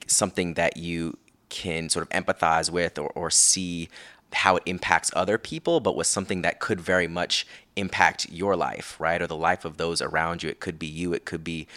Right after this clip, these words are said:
you know, a little brother, it could be so many people that I knew and cared about and loved. And, and I think that that, uh, realization that,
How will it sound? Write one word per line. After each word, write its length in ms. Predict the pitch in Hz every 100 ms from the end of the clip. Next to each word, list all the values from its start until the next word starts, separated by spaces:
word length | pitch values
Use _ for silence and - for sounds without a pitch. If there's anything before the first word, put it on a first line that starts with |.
| - -
you 60 |
know, 100 | 82
a 20 |
little 220 | 78 87 80
brother, 360 | - 95 85
it 160 | 78 -
could 260 | - 90
be 180 | 85 82
so 200 | - 101
many 260 | 98 95 85
people 340 | - 95 87
that 160 | 82 78
I 140 | 76
knew 280 | 78 82 85
and 100 | 78
cared 280 | - 90 85
about 260 | 78 76
and 140 | 73 73
loved. 400 | 78 - 71 76
And, 180 | 67 - - - - _ - _ _ _ _ -
and 140 | 90
I 100 | 85
think 240 | - 85
that 260 | 82 80 76
that, 480 | 87 87 87 - -
uh, 280 | 87 78 78
realization 840 | 98 117 101 78 92 95 95 82 80
that, 260 | 80 80